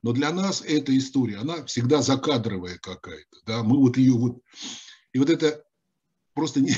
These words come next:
<laughs> неоткуда узнать. Ну, короткая справка в Википедии, всё, да. Или нужно читать книги там английские, французские и прочие, которые мало кто из нас там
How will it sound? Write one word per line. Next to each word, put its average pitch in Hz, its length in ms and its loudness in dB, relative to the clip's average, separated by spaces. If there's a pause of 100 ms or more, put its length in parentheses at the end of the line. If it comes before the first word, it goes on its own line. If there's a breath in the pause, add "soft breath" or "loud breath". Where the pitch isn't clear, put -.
(140)
<laughs> - 200 -20
неоткуда 135 640 2
узнать. 120 560 2
Ну, - 320 -4
короткая 143 540 0
справка 131 540 -2
в 117 40 0
Википедии, 107 800 -4 (320)
всё, 101 320 -4
да. 113 320 -8 (800 soft breath)
Или 147 340 6
нужно 147 380 4
читать 135 640 -4 (540 loud breath)
книги 135 320 4
там 131 240 2
английские, 123 640 2
французские 117 640 -4
и 101 40 -4
прочие, 123 360 -2
которые 107 400 -4
мало 113 240 -2
кто 107 200 -10
из 92 140 -6
нас 95 320 -10
там 78 340 -18